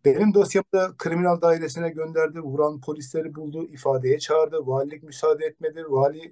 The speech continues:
bırakmadı. Daha sonra savcı bey katledildikten sonra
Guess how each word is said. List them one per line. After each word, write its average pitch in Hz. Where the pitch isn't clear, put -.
bırakmadı. 156
Daha 190
sonra 175
savcı 175
bey 139
katledildikten 175
sonra 151